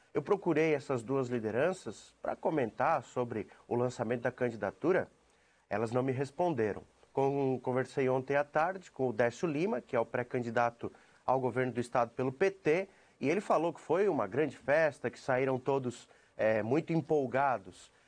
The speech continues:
E aí eu questionei especificamente sobre a presença das lideranças catarinenses. Ele explicou, minimizou o fato, né, de não ter a presença de outros líderes,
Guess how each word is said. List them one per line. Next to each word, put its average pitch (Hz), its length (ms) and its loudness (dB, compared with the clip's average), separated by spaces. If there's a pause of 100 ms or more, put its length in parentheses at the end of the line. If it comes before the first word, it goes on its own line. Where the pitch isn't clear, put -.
E 185 160 2
aí 180 160 2
eu 190 120 2
questionei 185 420 0
especificamente 165 840 -2
sobre 143 200 0
a 139 40 2
presença 135 460 -2
das 127 180 -2
lideranças 123 520 -2
catarinenses. 170 580 -2
Ele - 120 -6
explicou, 214 500 -2
minimizou 147 540 -2
o - 20 -4
fato, 131 400 -2 (340)
né, 120 220 2
de 113 140 -4
não 127 180 2
ter - 160 -2
a 120 80 2
presença 113 480 -4
de 104 100 -6
outros 127 340 -2
líderes, 156 440 -2